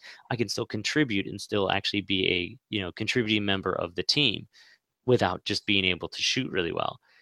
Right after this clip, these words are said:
And now I feel like they've taken that away. Also,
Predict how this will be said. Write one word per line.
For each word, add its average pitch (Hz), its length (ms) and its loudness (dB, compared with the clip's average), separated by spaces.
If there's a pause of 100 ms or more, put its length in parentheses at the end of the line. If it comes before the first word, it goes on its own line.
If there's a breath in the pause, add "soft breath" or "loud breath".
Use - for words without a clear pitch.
(240)
And 104 140 -2
now 104 220 4
I 98 60 4
feel 110 160 0
like 98 120 2
they've 90 120 -2
taken 95 240 -2
that 87 100 0
away. 101 320 6
Also, 92 580 2